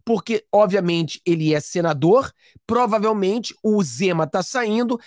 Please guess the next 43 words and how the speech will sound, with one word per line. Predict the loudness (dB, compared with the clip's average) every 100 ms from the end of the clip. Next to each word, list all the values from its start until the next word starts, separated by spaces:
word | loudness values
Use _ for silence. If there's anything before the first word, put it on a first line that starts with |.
| -18 -4
a | -2
jogada | 0 0 0 0 -2 -2
dele | 0 0 0
é | -2
entrar | -2 -2 -2
como | 0 2 2 2 0 -6 _ _ -2
um | 0
governador | 2 2 2 0 0 0 2 2
de | 2
Minas | 0 0 0
Gerais. | 0 0 -2 -6 -14 _ _
E | -6
pra | -4 -2 -2
isso | -2 -2
ele | -4
precisaria | -4 -6 -4 -4 -2 -2
de | -2
quê? | -4 -4
Um | -2
capital | -4 -6 -2 -2
político. | -2 -2 -2 -2 -6 -18 -20 _ -6
E | -2
aí |
eu | -2
falei | 0 -2
pra | 0 -2
você, | -4 -4
o |
capital | -4 -4 -2 -4 -2
político | -2 -4 -4 -6 -4
dele, | 0 0 -2 -6 _ _ _ _ -6
a | -4
gente | -4 -6
pode | -4 -2 0
até | -2 -2 0
dar, | 2 0 -2 -10 _ _ _
mas | -2 0
a |
gente | 0 -2 -2
quer | -4
coisa | 0 0 0
em |
troca. | -2 0 0 -4